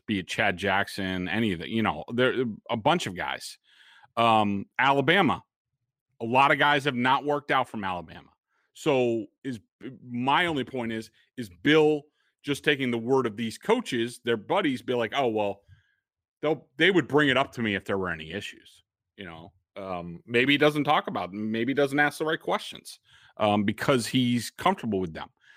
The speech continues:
Um, as far as, no, eh, Hernandez had issues from my reporting at the time with people worried about, um, possible gang affiliations, people worried about, and, and there were some violent episodes at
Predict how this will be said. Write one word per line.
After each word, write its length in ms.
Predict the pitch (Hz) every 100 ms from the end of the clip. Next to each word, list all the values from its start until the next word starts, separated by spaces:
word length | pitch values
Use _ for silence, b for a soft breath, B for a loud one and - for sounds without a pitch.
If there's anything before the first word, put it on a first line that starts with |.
| b b b b _
Um, 360 | 135 120 113 104 _ -
as 160 | 135
far 260 | - 165 147
as, 200 | 127 - _ _ _ _ _ 214
no, 320 | 196 98 - -
eh, 120 | 143 117 -
Hernandez 880 | 135 131 156 190 202 175 147 127 - _ -
had 380 | - 123 123 -
issues 840 | 131 123 - 107 101 110 - - _ _ _ _ _ _
from 200 | - 113
my 140 | 107
reporting 420 | 110 110 113 123 107
at 80 |
the 80 | 101
time 480 | 101 180 170 139 120
with 320 | 110 110 104 - -
people 320 | 117 135 120
worried 300 | 101 110 113
about, 420 | 95 101 95 101 - -
um, 400 | 98 92 90 92 _ -
possible 380 | - - 127 117
gang 240 | 107 104
affiliations, 800 | 101 - 87 82 87 - 165 - _ _ _ _
people 280 | - 117 113
worried 240 | 110 113
about, 340 | 113 117 117 -
and, 220 | 110 113
and 180 | 95 113
there 120 | 120
were 80 | 127
some 200 | 127 131
violent 380 | 117 127 143 127
episodes 500 | 160 156 131 104 -
at 220 | 110 107